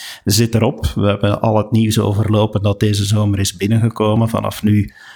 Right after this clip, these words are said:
zullen we terug proberen wat regelmatiger aanwezig te zijn met onze podcast. Dank je wel om, eh, mee te helpen om deze o-, op punt te stellen.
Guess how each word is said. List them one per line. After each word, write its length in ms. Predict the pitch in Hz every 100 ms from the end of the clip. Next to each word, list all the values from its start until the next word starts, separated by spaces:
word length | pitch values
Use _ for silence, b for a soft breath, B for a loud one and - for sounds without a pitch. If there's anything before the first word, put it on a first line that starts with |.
| B
zullen 280 | 95 110 104
we 140 | 98
terug 280 | - 113 -
proberen 480 | 104 98 101 101 104
wat 260 | 98 - -
regelmatiger 1000 | 107 107 104 101 101 98 113 120 113 117
aanwezig 480 | 110 104 104 98 -
te 120 | 101
zijn 200 | 98 98
met 120 | 101
onze 200 | 101 101
podcast. 800 | 98 110 107 - 104 107 - - B B B B
Dank 240 | - 110 101
je 140 | -
wel 260 | 98 104 110
om, 540 | - 104 98 98 98 B B B -
eh, 260 | 98 98
mee 380 | - 104 104 120
te 80 | 107
helpen 460 | 113 113 120 110
om 200 | - 110
deze 360 | 104 104 98 -
o-, 300 | 52 - -
op 200 | 120 117
punt 220 | 151 147
te 80 | 143
stellen. 540 | - - 131 147 175